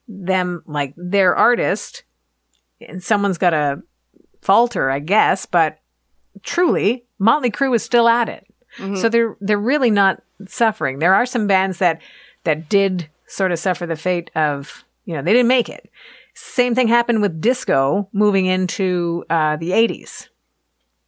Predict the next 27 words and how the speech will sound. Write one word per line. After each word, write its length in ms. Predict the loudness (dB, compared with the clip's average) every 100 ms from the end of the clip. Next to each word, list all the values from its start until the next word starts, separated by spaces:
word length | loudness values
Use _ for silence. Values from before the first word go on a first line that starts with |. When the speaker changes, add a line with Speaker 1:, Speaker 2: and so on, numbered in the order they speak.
| _ _ _ _
Speaker 1:
It 100 | -4
just, 240 | -2 -4 -8 -8
it 120 | -4
died. 460 | 0 0 0 -6 -16 _ _ _ _ _ -6
Like, 160 | -4 -2
there 80 |
was 120 | -2 -2
a 60 |
peak 480 | -6 -2 -2 -2 -10 -10
for 120 | -4 0
disco 420 | 0 -2 -2 -2
in 60 | -2
the 60 |
late 220 | 0 -2
seventies, 480 | 0 -2 0 -2 -4 -8 -20 -20 _
and 160 | -4 0
then 300 | 0 0 -6 -10 _ _ _ -20 _ _ _ _ _
new 240 | 2 4 6
wave 320 | 4 2 0
came 220 | -6 -6
in, 240 | -6 -10 -12
and, 460 | -6 -4 -4 -6 -10 -14 -14
and 180 | -8 -4
punk 280 | 0 0 -2
came 280 | -4 -4 -4
in, 260 | -6 -8 -8
and, 380 | -8 -6 -10